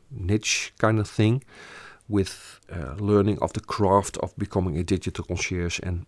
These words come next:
making, uh, part-time extra income from that. My name is Tom Koster, and I'm the founder and C E O of Digital Concierge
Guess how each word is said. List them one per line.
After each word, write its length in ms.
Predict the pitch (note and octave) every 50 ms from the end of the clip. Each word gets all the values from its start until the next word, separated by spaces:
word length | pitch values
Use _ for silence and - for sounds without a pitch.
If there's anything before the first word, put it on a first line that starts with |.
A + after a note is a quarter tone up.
| _ - -
making, 580 | G#2+ E2+ F2 F#2+ F#2 F2 E2+ - E2 F2+ F2+ D#2+ _ _ _ _ _ _ - - -
uh, 160 | - - F2+ - -
part-time 460 | - F2+ E2 E2 - E2 E2 D#2+ D#2+ - - - - - - - -
extra 340 | - G2+ - - - - -
income 300 | A2 G2+ F2 - E2+ E2 - _ _ _ - - - _ _
from 240 | _ - - E2+ D#2+
that. 260 | - - - - - _ _ _ _ _ _ _ _ _ _ _ - - - -
My 120 | G2 F#2+
name 180 | G2+ G#2 F#2+ F2+
is 100 | F2 -
Tom 180 | - G2+ F#2+
Koster, 400 | F2+ - A#2+ B2+ - - D#3+ D3+
and 120 | D3+ - G2+
I'm 80 | F#2+
the 80 | F2+ E2+
founder 420 | - - - A2 G#2+ A2 G#2+ G2+ - -
and 140 | G#2 F#2+
C 300 | - - - G#2 G2+ F#2+
E 60 | F2+ D#2
O 220 | G2 G2+ F#2+ D#2+
of 200 | - D#2+ F2 -
Digital 380 | - G#2+ F#2+ F#2+ G2 - G2 E2
Concierge 460 | E2+ F2 - - G2 E2+ D#2 -